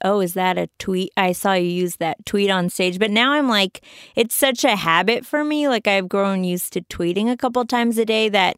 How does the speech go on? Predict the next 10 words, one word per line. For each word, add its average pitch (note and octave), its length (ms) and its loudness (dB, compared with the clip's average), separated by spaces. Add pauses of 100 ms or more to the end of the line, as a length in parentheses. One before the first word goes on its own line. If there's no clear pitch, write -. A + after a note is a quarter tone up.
(400)
those G#3+ 280 2
ideas, G3+ 560 2
it's F#3 160 -4
like, F3+ 240 0 (100)
it's - 180 -2
a F3+ 180 2 (120)
easy F#3+ 320 -2
way E3+ 220 0
to E3 80 -2
generate D#3+ 760 -2